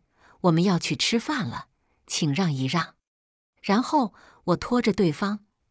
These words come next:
抬脚就走。没有白白利用别人的好事。当晚，我请方志洲吃饭，随手选了一家新开的日料店。到那一看，是八百的自助，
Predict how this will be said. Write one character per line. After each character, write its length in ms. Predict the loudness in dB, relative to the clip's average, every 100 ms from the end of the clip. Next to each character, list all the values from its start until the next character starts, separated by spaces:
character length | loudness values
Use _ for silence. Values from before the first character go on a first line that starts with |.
| _
抬 240 | -2 0
脚 240 | 0 -2 -2
就 220 | -2 -2
走。 320 | -2 -10 -16 _ _ _ _ _ _ _
没 180 | 4 6
有 120 | 4
白 240 | 2 0
白 180 | 0 0
利 220 | 0 0
用 220 | 2 0 -2
别 260 | -2 0
人 160 | 0 0
的 80 | -2
好 240 | -6 -6
事。 300 | -4 -4 -6 _ _ _ _ _ _ _
当 200 | 0 2
晚， 340 | 2 2 -2 -8 -18 _
我 140 | 2 4
请 260 | 4 0
方 280 | 0 0 2
志 140 | 0 0
洲 200 | 0 0
吃 240 | 0 0
饭， 300 | -2 -6 -8 _ _ -20 -14
随 260 | 0 4 4
手 220 | 2 0
选 240 | 0 0
了 80 | 0
一 140 | 0 0
家 260 | 0 0
新 280 | 0 2 2
开 220 | 2 -2
的 100 | -2
日 200 | 0 0
料 200 | 0 -2
店。 320 | -2 -2 -4 _ _ -20 -20 -2
到 180 | 4
那 120 | 4 4
一 140 | 2
看， 360 | -2 -4 -4 -8 _ -16
是 220 | -2 0 2
八 240 | 0 0
百 180 | 0 -2
的 120 | -4
自 220 | -2 -2
助， 280 | 0 -4